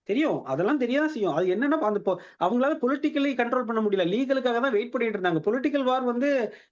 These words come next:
அ, விஜயோட ஆன்டி இன்கம்பன்சி ஃபேக்டர் முதல்ல அந்த, அந்த ஃபர்ஸ்ட் ரோட் ஷோ, செகண்ட் ரோட் ஷோல அவர் இம்ப்ரூவ் ஆகி வந்து ஒவ்வொரு எதிர்பார்ப்புகளையும் உருவாக்கிட்டு அதை வந்து அட்ரஸ் பண்ணிட்டு வந்துட்டே இருக்கும்போதே வந்து வந்துருச்சே. அது மேக்ஸிமம் பீக் ஆனது வந்து கரூர்ல.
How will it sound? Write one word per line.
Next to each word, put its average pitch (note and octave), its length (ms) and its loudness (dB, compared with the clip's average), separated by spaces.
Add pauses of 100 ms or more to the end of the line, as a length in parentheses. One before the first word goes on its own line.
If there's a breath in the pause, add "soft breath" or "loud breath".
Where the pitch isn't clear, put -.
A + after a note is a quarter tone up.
அ, F#3+ 340 2
விஜயோட A#3+ 500 2
ஆன்டி A#3+ 300 0
இன்கம்பன்சி A#3 400 -2
ஃபேக்டர் G#3+ 300 0 (100)
முதல்ல A3+ 420 0
அந்த, F#3+ 220 0
அந்த E3+ 180 0
ஃபர்ஸ்ட் F3+ 300 -4
ரோட் G#3+ 260 2
ஷோ, - 40 -4
செகண்ட் G#3+ 340 -2
ரோட் G#3+ 220 0
ஷோல A#3 40 -2
அவர் G#3+ 160 2
இம்ப்ரூவ் G#3+ 320 0
ஆகி A3+ 200 2
வந்து A3 520 0 (260 loud breath)
ஒவ்வொரு G#3+ 360 2
எதிர்பார்ப்புகளையும் A3 800 0
உருவாக்கிட்டு G#3+ 480 0
அதை G#3+ 220 2
வந்து G3+ 180 2
அட்ரஸ் G#3+ 280 -2
பண்ணிட்டு G#3+ 320 0
வந்துட்டே G#3 200 -2
இருக்கும்போதே G#3 460 0
வந்து G#3+ 300 0 (440)
வந்துருச்சே. F#3+ 540 0
அது F3+ 200 0
மேக்ஸிமம் G#3 500 0
பீக் B3 240 0
ஆனது A3+ 340 2
வந்து A#3 80 0
கரூர்ல. A3+ 420 0